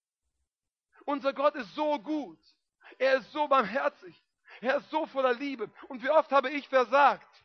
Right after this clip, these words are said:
Und weißt du was? Da war immer Gnade da.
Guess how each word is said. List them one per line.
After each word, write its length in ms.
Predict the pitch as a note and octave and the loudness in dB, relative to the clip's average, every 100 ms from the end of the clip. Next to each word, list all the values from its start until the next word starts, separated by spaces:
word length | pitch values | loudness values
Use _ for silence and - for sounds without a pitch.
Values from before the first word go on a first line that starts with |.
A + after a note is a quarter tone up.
| - | -16
Und 100 | A3 | -8
weißt 200 | B3 - | -8 -8
du 60 | |
was? 300 | A#3+ B3+ - _ _ _ _ _ | -8 -8 -10 _ _ _ _ _
Da 80 | - | -12
war 100 | G3 | -10
immer 180 | A#3 A3+ | -8 -10
Gnade 420 | G#3 G#3+ A#3 G3 | -14 -16 -16 -20
da. 80 | - | -20